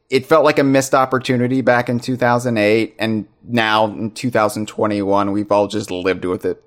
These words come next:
so long. It's just like, "Oh, another Mario and Sonic at the Olympic Games game." He-, okay, like, I, I'm not gonna get excited about it, and this is the one I played the most, though, because,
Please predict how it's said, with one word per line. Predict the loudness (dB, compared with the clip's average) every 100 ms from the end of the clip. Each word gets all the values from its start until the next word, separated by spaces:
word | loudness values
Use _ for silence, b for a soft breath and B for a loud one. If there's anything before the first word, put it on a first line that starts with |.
| -16
so | -8 0 2
long. | 4 2 0
It's | -4
just | -8 -4
like, | -2
"Oh, | 2 4 4
another | 2 0 0
Mario | 0 -2 -2 -2
and | -4
Sonic | -4 -6 -6 -6
at | -8
the | -8
Olympic | -8 -10 -12 -6
Games | -4 -2 -4 -6 -10 b b -20 -12
game." | 0 2 4 2 0 -4 -8 B B B B B B _ _ _
He-, | -4 -4 -4 -2
okay, | 0 2 2 4 2 0 -8
like, | -4 -2 0
I, | 0 2
I'm | 2
not | 2 2
gonna | 2
get | 2 2
excited | 2 2 4 4
about | 4 4 4
it, | 4 2 0
and | 0 2 4 2 -2 -10 b b b b b b _ _ -2
this | 2 4 4
is | 2 4
the | 4
one | 6 6
I | 6
played | 4 4 4
the | 4
most, | 2 2 2
though, | 2 4 2 0
because, | 0 0 -2 -2 4 6 6 4 -2